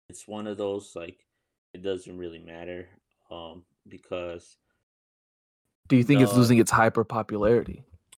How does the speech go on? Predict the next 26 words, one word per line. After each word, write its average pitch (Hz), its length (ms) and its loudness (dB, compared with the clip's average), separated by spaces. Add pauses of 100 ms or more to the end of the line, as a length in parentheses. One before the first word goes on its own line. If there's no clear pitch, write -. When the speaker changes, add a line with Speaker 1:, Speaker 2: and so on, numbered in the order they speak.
(380)
Speaker 2:
Do 123 60 -2
you 117 80 0
Speaker 1:
No, 113 180 -4
I 101 100 0
Speaker 2:
think, - 20 -2
Speaker 1:
s-, 101 140 -8
I 104 140 -4
Speaker 2:
do 120 80 -2
you 120 60 2
feel 120 140 6
Speaker 1:
still, - 0 -
Speaker 2:
like 113 140 8
Speaker 1:
I - 40 2
Speaker 2:
more, 120 280 6 (120)
like, 117 200 4
Speaker 1:
still - 20 -2
Speaker 2:
less 113 160 4
people 113 320 0
are 104 120 0
jumping 104 340 -4
on 107 180 0
it 92 80 -8
now? 104 260 -4
Or 139 80 -2
do 104 80 -6
you, 90 220 -10